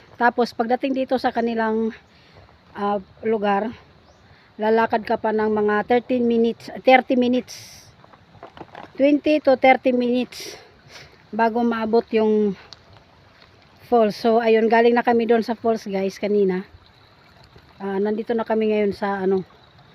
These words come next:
sa tawid. Tumawid na kami. Pabalik na kami sa aming cottage. Ayan. So, ayun, nauna si madam sa akin. Ang tubig, malamig, masarap, maligo.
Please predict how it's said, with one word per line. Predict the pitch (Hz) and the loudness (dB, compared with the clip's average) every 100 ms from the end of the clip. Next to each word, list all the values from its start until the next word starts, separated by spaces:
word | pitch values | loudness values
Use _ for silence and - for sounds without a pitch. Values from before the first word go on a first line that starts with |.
| - - _ _ _ _ - | -20 -20 _ _ _ _ -16
sa | - | -12
tawid. | 196 208 220 214 170 - - - | -4 -2 -2 -4 -8 -18 -20 -14
Tumawid | 208 208 208 196 | -6 -2 -2 -4
na | |
kami. | 196 208 208 180 - _ - - - - | -4 0 0 -2 -8 _ -20 -20 -20 -10
Pabalik | 214 202 214 | -6 -2 -2
na | - 214 | -4 -4
kami | 214 208 | 0 0
sa | - 202 | -2 -2
aming | 202 202 | 0 0
cottage. | 196 185 180 185 160 - - _ - | 0 -4 -4 -6 -8 -20 -20 _ -12
Ayan. | 180 175 165 _ 131 113 _ - _ - _ - - - - - - - - - - _ _ | -8 -8 -10 _ -20 -20 _ -20 _ -20 _ -20 -20 -20 -20 -20 -20 -20 -20 -20 -20 _ _
So, | - 202 | -20 -14
ayun, | 190 190 185 175 | -6 -4 -2 -2
nauna | 180 196 196 | -4 -4 -4
si | 190 | -2
madam | 208 190 196 | -2 0 -2
sa | 190 202 185 | -2 -6 -6
akin. | 190 180 156 - - - - - - - - 302 | -4 -4 -6 -16 -20 -20 -20 -20 -20 -20 -2 4
Ang | 277 294 320 311 | 8 8 6 4
tubig, | 285 262 294 311 240 | 4 6 6 6 4
malamig, | 240 247 247 247 262 285 254 214 | 4 6 4 4 6 4 4 2
masarap, | 226 220 226 240 247 - 233 | 2 6 6 8 6 4 4
maligo. | 233 254 247 220 202 | 6 4 6 6 6